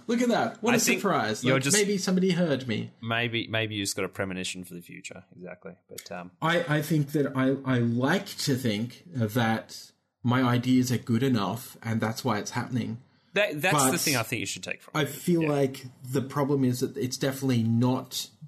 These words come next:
Speaker 1: from my ideas per se, because otherwise sketch cards would be a lot rarer, they'd be numbered,
Speaker 2: And, and
Speaker 1: and
Speaker 2: this stuff
Speaker 1: they
Speaker 2: is
Speaker 1: wouldn't be just another shitty alternate frame in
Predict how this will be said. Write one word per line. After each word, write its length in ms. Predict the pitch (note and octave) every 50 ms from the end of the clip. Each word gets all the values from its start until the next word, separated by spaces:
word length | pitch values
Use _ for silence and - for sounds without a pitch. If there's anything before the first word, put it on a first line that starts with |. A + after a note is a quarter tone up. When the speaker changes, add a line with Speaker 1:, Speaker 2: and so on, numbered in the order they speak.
| - - - - _ _
Speaker 1:
from 320 | - - - C3+ B2 B2 A#2
my 180 | A#2+ A#2 A#2 A2
ideas 600 | G#2+ G#2+ G#2+ G#2 - C3 D3 F3+ F#3 D#3+ C#3 C3
per 260 | - - B2 A2+ G#2+
se, 440 | G#2 - A#2 F#2+ F#2 G2 G#2 A2+ A#2+ - - - - _ _ -
because 260 | C3 B2 B2+ C3+ B2
otherwise 840 | B2+ B2+ C3+ C#3 B2+ B2 B2 A#2+ A#2 A2+ A2+ A2 A2 A2 - - - _
sketch 420 | - - - - C3+ B2+ B2+ B2+ -
cards 320 | - A#2+ A#2 A2+ A2 -
would 140 | A#2+ A2 -
be 100 | A2 G#2
a 60 | G#2
lot 220 | G#2 A2 - - B2
rarer, 480 | B2 C3 D3+ D3 B2+ A2+ A2 A2 G#2+ - - - _ _ -
they'd 200 | A#2+ A2 G#2 G2+
be 140 | G#2+ F#2 G2+
numbered, 420 | G#2 A2 C3 D3+ D3 B2 B2+ A#2+
Speaker 2:
And, 220 | A2+ C3+ - A2+ B2+
and 160 | B2 A#2+ A2 - - - _ -
Speaker 1:
and 580 | B2+ A#2+ A#2 A2+ A2 A2 A2 G#2+ A2 - - - - -
Speaker 2:
this 140 | C3 B2 -
stuff 140 | - A#2 -
Speaker 1:
they 120 | B2 B2
Speaker 2:
is 100 | A#2 A2
Speaker 1:
wouldn't 460 | A#2+ B2+ B2 B2+ A#2+ A#2 - - -
be 480 | - A#2+ A2 G#2+ G#2+ G#2+ G#2 G#2 - - - - _ _
just 360 | - D3 B2+ A#2 - - -
another 640 | C3+ A#2 A2+ A2+ A2+ A2+ A2+ A#2 G#2+ G#2+ G#2+ G#2 G#2 - - _ -
shitty 380 | - - D3+ C3 A#2+ A2+ A#2 -
alternate 480 | - C3 C3 B2+ - C3+ B2 A#2 - -
frame 640 | - - - E3+ E3 D3+ C#3+ C#3 C3 B2 A#2+ A#2 - - - - _ _ _ _ _ _
in 580 | - C3+ B2+ B2 A#2+ A#2+ A#2+ A#2+ A#2+ A#2 -